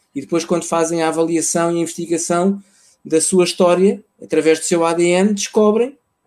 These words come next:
que alguém na sua família, o seu avô, bisavô ou mais para trás, é daquele lugar. Então, eh, quando nós temos consciência de que a nossa, na nossa origem, muitas vezes,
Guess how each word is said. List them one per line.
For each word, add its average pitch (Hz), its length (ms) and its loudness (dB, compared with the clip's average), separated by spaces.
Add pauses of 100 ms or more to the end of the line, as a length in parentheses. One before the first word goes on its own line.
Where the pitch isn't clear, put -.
(340)
que 208 120 0
alguém 190 500 4
na 208 120 -2
sua 202 200 -2
família, 202 480 0
o 196 40 -4
seu 185 220 -4
avô, 175 260 -2
bisavô 160 440 -10
ou 165 280 -6
mais 151 200 -12
para 160 180 -8
trás, 160 420 -12 (680)
é 170 120 2
daquele 175 340 2
lugar. 170 460 -4 (2500)
Então, 135 540 -8
eh, 127 360 -10
quando 139 240 -8
nós 135 460 -6
temos 147 360 -6
consciência 143 720 -4
de - 80 -12
que 123 400 -2
a 120 40 0
nossa, 123 520 -4 (360)
na 131 200 0
nossa 135 300 0
origem, 131 340 2
muitas 127 320 -4
vezes, 123 500 -2